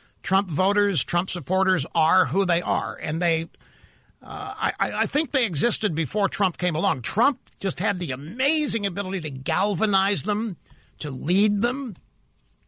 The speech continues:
But people who believe in making America great, they are numerous. Remember, we had the, uh, uh, research that showed that ninety-five percent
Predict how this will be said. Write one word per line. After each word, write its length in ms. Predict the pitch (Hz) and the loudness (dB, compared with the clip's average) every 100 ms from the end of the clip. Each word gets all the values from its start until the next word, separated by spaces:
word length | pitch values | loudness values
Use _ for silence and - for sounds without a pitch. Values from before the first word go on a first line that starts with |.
| _ _ - _ | _ _ -20 _
But 240 | 110 156 - | -2 -2 0
people 400 | 247 269 269 202 | -2 2 2 2
who 140 | 233 | 2
believe 540 | 202 170 208 214 202 165 - | 0 -2 0 2 2 -2 -8
in 320 | 151 147 151 | -6 -6 -2
making 460 | 156 214 - 214 214 - | 0 0 0 -2 -4 -6
America 800 | 135 147 170 196 196 - 175 147 117 | -4 -2 2 2 2 0 -6 -6 -6
great, 460 | 135 156 202 - - _ _ _ _ _ _ _ _ _ _ _ _ _ _ _ - | 0 0 0 -6 -20 _ _ _ _ _ _ _ _ _ _ _ _ _ _ _ -20
they 240 | 113 143 175 | -2 0 2
are 280 | 190 180 208 | 2 2 2
numerous. 560 | 208 240 214 139 123 | 0 0 0 -2 -4
Remember, 480 | 180 185 277 269 226 | 0 2 2 2 0
we 200 | 202 208 | 2 0
had 220 | 180 202 185 | 2 0 2
the, 340 | 175 165 156 | 2 4 4
uh, 260 | 143 143 156 180 - | 4 4 0 -8 -12
uh, 400 | 165 156 - 104 92 135 | -12 -12 -12 -14 -16 -10
research 540 | 190 226 - 196 170 - | -2 0 2 0 0 -4
that 160 | 180 | -6
showed 380 | - 208 185 170 | -2 0 0 2
that 200 | 139 - | 0 0
ninety-five 1400 | 147 165 190 285 302 277 269 - - 202 170 135 120 - | -2 0 0 0 -2 0 -2 -4 -6 -4 -4 -6 -6 -10
percent 560 | - 143 - 135 - | -8 -6 -2 -4 -4